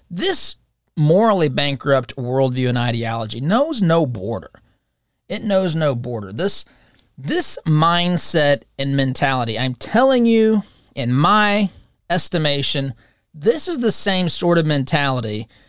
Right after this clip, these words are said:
that Jesus ran into with the Pharisees or the religious scholars of the day. People who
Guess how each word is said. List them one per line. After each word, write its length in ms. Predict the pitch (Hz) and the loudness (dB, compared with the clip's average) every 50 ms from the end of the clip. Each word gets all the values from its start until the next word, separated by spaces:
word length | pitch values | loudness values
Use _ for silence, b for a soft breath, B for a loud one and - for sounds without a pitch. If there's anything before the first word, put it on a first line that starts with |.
| b b b b b b b b | b b b b b b b b
that 220 | - 156 156 151 156 | -6 -4 -4 -2 -2
Jesus 480 | 139 143 170 190 208 208 196 180 - | 0 0 2 2 2 2 0 0 0
ran 240 | 165 156 147 143 139 | 0 0 0 0 0
into 640 | 139 139 139 139 131 - - 143 131 131 127 127 120 | 0 -2 -2 -2 -4 -2 0 0 2 2 0 -2 -2
with 300 | 107 123 135 131 127 _ | -4 -4 -4 -4 -6 _
the 80 | - 135 | -10 -14
Pharisees 960 | - - - 143 139 139 135 135 123 - - 143 131 127 127 127 127 127 - | -10 -4 0 2 2 2 2 2 0 -2 -2 0 0 0 0 0 -2 -2 -4
or 160 | - - 135 131 | -6 -6 -6 -4
the 80 | 135 | -4
religious 460 | 127 127 127 123 127 131 123 131 120 - | -4 -4 -4 -4 -4 -4 -4 -4 -4 -4
scholars 540 | - - - 123 123 120 117 117 117 117 | -4 -2 -2 -2 -2 -2 -4 -4 -6 -6
of 100 | 110 113 | -6 -4
the 80 | 120 120 | -4 -4
day. 240 | 117 113 98 92 92 | -4 -6 -6 -8 -8
People 460 | - - - 226 220 - 254 226 160 | -8 -4 -2 -2 0 2 0 0 2
who 360 | 156 190 180 175 170 160 - | 4 2 2 4 2 0 -2